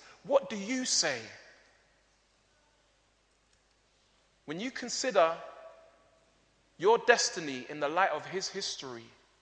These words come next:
what do you say about Jesus?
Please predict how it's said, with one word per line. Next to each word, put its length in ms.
what 220
do 60
you 260
say 340
about 340
Jesus? 680